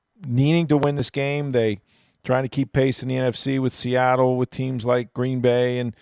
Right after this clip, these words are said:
of course, San Francisco suffered their first loss the other night.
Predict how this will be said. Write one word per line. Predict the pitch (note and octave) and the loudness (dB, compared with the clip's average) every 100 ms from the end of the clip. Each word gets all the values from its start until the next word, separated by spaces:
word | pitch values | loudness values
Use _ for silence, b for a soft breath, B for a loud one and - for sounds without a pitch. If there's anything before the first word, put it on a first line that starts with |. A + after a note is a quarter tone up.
| b b b | b b b
of | - | -2
course, | B2 | -2
San | - B2+ | 0 -4
Francisco | A2 - B2+ - B2 | -4 -6 -6 -2 0
suffered | - B2 G#2+ | 2 0 0
their | A#2+ | -4
first | - B2 A2+ | 0 0 0
loss | A#2+ A#2 A2 | 0 0 0
the | A#2+ | -2
other | A#2 A2 | -2 0
night. | A#2+ D#3+ C3+ | -2 -2 -4